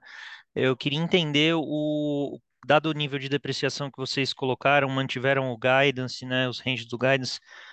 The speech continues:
você, qual que é o nível de conservadorismo que vocês têm colocado nas, nas premissas, dado a evolução do, da tendência de preço do, do, do novo e do usado versus o que vocês passaram pra gente no segundo tri, né?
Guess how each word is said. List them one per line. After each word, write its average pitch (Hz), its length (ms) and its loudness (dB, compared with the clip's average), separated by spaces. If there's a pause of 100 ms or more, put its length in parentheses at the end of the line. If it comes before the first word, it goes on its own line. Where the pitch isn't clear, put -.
(240)
você, 160 520 4
qual 170 120 0
que 220 120 0
é - 20 6
o - 20 2
nível 175 280 0
de 156 80 -8
conservadorismo 143 1080 -2
que 127 120 -14
vocês 131 600 0
têm 160 380 0
colocado 143 560 2
nas, 143 220 -4 (340)
nas 139 320 0
premissas, 143 720 -2
dado 156 540 2 (400)
a 143 100 2
evolução 156 920 -2 (500)
do, 175 420 6
da 165 160 4
tendência 165 680 0
de 147 100 -6
preço 151 400 -2
do, 139 720 0
do, 123 540 -2
do 123 160 -6
novo 147 300 0
e 147 40 -2
do 139 140 -6
usado 143 480 4
versus 160 440 2
o 156 60 -8
que - 80 -12
vocês 156 320 0
passaram 151 400 2
pra 143 140 -4
gente 143 260 -6
no 143 80 -6
segundo 143 420 -4
tri, 156 300 0
né? 147 160 4